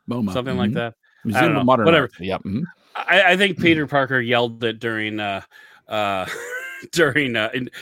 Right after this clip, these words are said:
Speaker 2: Avengers Infinity War. <laughs> So <laughs> that's all I,
Speaker 1: Oh.
Speaker 2: that's all I really know about it. Um, but yeah, so we had, we had a whole slew of devices, and, like, you know,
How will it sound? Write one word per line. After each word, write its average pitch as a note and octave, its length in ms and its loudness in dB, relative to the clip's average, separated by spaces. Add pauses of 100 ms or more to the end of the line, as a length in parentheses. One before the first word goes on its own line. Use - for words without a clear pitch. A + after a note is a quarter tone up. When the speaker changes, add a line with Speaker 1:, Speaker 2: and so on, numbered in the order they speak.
(100)
Speaker 2:
Avengers B2+ 400 0
Infinity G#2 500 -6
War. F2 240 -10 (180)
<laughs> - 180 -8
So A#2+ 280 2 (600)
<laughs> - 560 -6
that's C#3 160 4
all F3+ 160 8
I, C#3+ 160 2
Speaker 1:
Oh. F3 140 -14
Speaker 2:
that's - 160 -4
all D#3+ 140 6
I D3+ 60 4
really C3+ 260 0
know A#2 160 0
about F#2 200 -6
it. E2 80 -18 (400)
Um, F3 540 6
but F#3 180 2
yeah, D#3+ 240 4
so D#3+ 640 -2
we E3 300 -6
had, D#3 640 -2
we C#3+ 160 -8
had C3 140 -4
a A#2 160 -6
whole F#3 360 -4
slew E3+ 340 -6
of D#3 80 -8
devices, D3+ 400 -6
and, D4+ 140 0
like, D#4 180 0 (200)
you C#4+ 100 -4
know, C4 120 -2